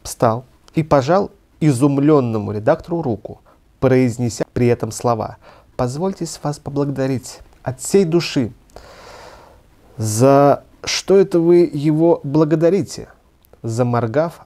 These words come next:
осведомился бездомный. «За очень важное сведение,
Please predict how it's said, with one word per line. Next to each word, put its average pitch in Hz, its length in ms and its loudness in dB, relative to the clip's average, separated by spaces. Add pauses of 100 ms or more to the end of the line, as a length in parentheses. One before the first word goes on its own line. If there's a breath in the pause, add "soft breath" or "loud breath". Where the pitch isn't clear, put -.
осведомился 120 760 -4
бездомный. 113 680 -4 (420 soft breath)
«За 120 240 -4
очень 135 420 -6
важное 143 540 -6
сведение, 113 640 -4